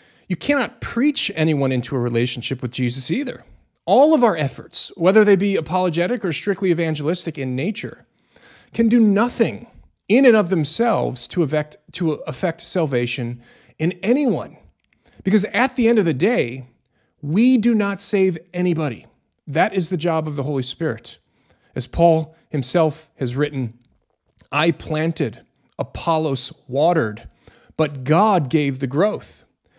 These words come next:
So neither he who plants nor he who waters is anything, but only God who gives the growth." That's in First Corinthians chapter three. So although it's true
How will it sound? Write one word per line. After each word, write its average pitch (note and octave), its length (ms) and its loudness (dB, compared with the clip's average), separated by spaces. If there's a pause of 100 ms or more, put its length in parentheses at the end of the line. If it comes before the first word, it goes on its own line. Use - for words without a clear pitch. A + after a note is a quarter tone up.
(120)
So F#3 180 4
neither A3+ 400 4
he A3 200 0
who F3+ 160 0
plants F3 720 -6 (320)
nor G3+ 220 4
he G#3+ 140 2
who F#3+ 140 2
waters F3+ 440 2
is F3+ 140 0
anything, G#3 440 -4 (580)
but C3+ 100 0
only D3+ 240 0
God B2 520 -4 (200)
who C3+ 140 -2
gives A#2 480 -6 (280)
the - 80 -10
growth." B2+ 540 -4
That's - 180 -12
in B2 80 -8
First - 480 -8
Corinthians G#2 640 -10 (260)
chapter - 340 -8
three. C3 440 -6 (480)
So G3+ 300 2
although G3 360 6
it's - 180 0
true F3 760 -4